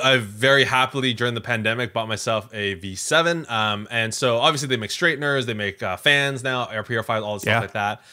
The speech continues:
Speaker 1: Um, so they, they have obviously, you know, it's so funny when they came out with the V six Dyson. Um,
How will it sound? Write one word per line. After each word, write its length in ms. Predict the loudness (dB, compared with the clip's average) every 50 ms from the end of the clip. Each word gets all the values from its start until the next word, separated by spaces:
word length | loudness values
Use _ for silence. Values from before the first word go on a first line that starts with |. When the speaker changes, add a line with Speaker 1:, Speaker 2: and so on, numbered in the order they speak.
| -20 -20 -20 -12 _ 0
Speaker 1:
Um, 440 | 2 4 4 4 2 0 -2 -6 -8
so 160 | -4 -2 2
they, 340 | 4 6 6 6 6 4 2 4
they 420 | 4 6 6 8 8 6 6 4
have 200 | 4 2 2 4
obviously, 560 | 6 4 4 4 2 -2 0 0 -2 -2 -4 _ _
you 160 | -4 0 4
know, 60 | 4 4
it's 100 | 6 6
so 120 | 4 4
funny 240 | 4 4 2 4 4
when 120 | 4 2
they 80 | 0 2
came 160 | 2 2 2
out 80 | 2 0
with 80 | 0
the 80 | -2 -2
V 180 | -2 -2 -4
six 300 | -2 -2 -4 -4 -4 -2
Dyson. 480 | 0 0 0 0 -4 -6 -8 -8 -10 -14 _ _ _ _ _ _ _ _ -2
Um, 440 | 2 4 4 4 2 0 -2 -4